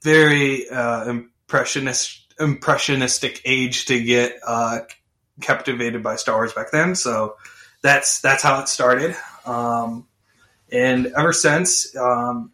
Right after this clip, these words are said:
I just loved the stories and, uh, I loved the action and I loved the characters. Um, so that, yep,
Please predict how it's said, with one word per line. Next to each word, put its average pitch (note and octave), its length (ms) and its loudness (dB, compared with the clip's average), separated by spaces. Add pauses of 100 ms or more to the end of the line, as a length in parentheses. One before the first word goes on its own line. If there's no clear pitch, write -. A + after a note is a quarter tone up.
I C#3 120 2
just C#3+ 300 -4
loved C3 360 -2
the B2 320 2
stories B2+ 760 2
and, A#2 440 -4
uh, A2+ 400 -4
I B2 60 -2
loved B2 340 0
the B2 140 0
action A#2+ 540 -2
and B2 120 -2
I B2 140 0
loved A#2 260 -4
the A#2+ 80 -14
characters. A#2 840 -4 (840)
Um, A#2 640 0 (400)
so B2+ 560 0
that, C#3+ 360 -2 (480)
yep, D#3+ 240 0